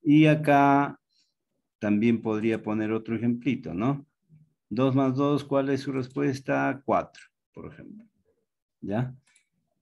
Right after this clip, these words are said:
Similar. ¿No se ve? Sí se ve, ¿no? A ver, mm, confirman si se ve, por favor.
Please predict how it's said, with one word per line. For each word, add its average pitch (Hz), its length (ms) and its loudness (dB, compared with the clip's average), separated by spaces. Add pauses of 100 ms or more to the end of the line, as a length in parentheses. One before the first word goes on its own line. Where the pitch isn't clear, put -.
(120)
Similar. 113 880 -2 (1300)
¿No 127 120 4
se 131 100 0
ve? 185 360 0
Sí - 200 -10
se 170 120 -2
ve, 143 160 2
¿no? 180 220 0
A 143 60 -2
ver, 170 220 -2
mm, 143 380 0
confirman 151 500 -2
si 131 140 -4
se 135 140 -4
ve, 170 120 -4
por 151 220 -8
favor. 147 400 -4